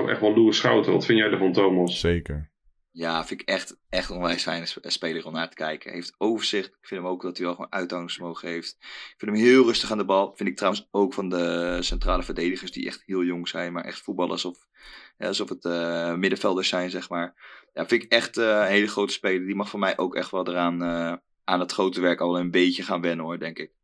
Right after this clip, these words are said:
Speaker 1: Vind je hem beter dan Peer al?
Speaker 3: Ja, maar ik, ik ben g-, ik ben nooit echt fan geweest van Peer, eerlijk gezegd. En het is misschien wel heel cru om te zeggen, want je ziet gewoon graag zo'n, zo'n Koopmeiners dat hij dat shirt aantrekt. En dan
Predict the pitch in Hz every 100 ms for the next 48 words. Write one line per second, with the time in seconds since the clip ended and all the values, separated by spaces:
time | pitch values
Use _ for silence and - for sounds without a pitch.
0 | _ _ _ _ _ - 123 131 131 135
1 | 135 139 135 151 147 185 147 147 185 -
2 | _ _ _ _ _ _ _ _ - 85
3 | 82 - 101 - 104 - - 101 104 -
4 | - - 113 117 127 - 117 - 120 131
5 | 110 87 85 87 87 82 82 - 87 82
6 | - 87 85 87 87 - 104 110 127 110
7 | 104 110 - 113 101 - 123 110 90 87
8 | - - - 101 98 90 117 117 110 95
9 | 107 90 90 - 101 87 - - 90 90
10 | 95 90 87 87 - 90 87 - 101 87
11 | 87 87 - 90 82 - 87 92